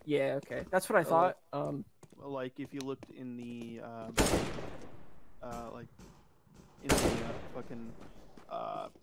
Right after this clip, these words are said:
Speaker 2: mid, the plaster brick. No, I was talking about the wall text.
Speaker 1: Oh, that?
Speaker 2: Plaster. No,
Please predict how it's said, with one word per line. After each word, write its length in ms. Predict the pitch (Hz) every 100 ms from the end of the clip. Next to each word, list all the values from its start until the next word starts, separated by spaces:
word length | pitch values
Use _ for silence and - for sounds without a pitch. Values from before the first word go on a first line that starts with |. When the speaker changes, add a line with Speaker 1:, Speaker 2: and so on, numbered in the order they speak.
| _ - 135 123
Speaker 2:
mid, 280 | 127 131 - - - - - - - - - - - - - - - - _ - - _ _ _ _ -
the 220 | 120 117 -
plaster 540 | - 131 127 - 139 123
brick. 500 | 117 120 131 - _ _ _ _ _ _ _ _ - - - - - - - - - - - - - - -
No, 80 | 139
I 160 | 135 139
was 140 | 139
talking 260 | 156 135 -
about 120 | 127
the 60 |
wall 160 | 120 117 -
text. 180 | 113 -
Speaker 1:
Oh, 640 | - - - - - 151
that? 160 | 147 175
Speaker 2:
Plaster. 180 | 120 120 - - -
No, 140 | 156